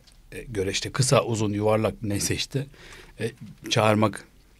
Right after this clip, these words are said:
varken daha spesifik adlandırmalara ihtiyaç duydu büyük ihtimalle insan toplulukları. Ve bu da büyük ihtimalle insanların en başta fiziksel özellikleri olmak üzere işte duygusal bir takım özelliklerine göre,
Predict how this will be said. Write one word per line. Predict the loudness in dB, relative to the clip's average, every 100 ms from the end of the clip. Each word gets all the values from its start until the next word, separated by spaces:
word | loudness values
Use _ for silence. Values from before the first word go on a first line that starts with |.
| -6
varken | 0 0 0 -2 -2 2
daha | 4
spesifik | 4 0 -6 -4 -4 -4
adlandırmalara | 0 2 2 2 2 4
ihtiyaç | 4 0 -2 -4 -4
duydu | -8 -8 -10
büyük | -10
ihtimalle | -8 -8 -6 -8
insan | -8 -8
toplulukları. | -8 -10 -12 -4 0 0 -4 -18 -20 -20 -20 -8
Ve | -4 0
bu | 2
da | 2 4
büyük | 4 4
ihtimalle | 4 2 4 4
insanların | 2 0 2 4 4 2 -2 -16 _ -8 2 4 6 4 -4 -20 _ -20 -18 -18 -20 _ _ _ _ 4
en | 6 8
başta | 6 2
fiziksel | 0 2 4 6 6
özellikleri | 6 4 4 2 -2 -2
olmak | -2 -2 -6
üzere | -6 -2 -2
işte | 0 -2
duygusal | 0 0 0 2 2
bir | 0
takım | -4 -4 -6
özelliklerine | -6 -4 -4 -4 -4 -2
göre, | 2 2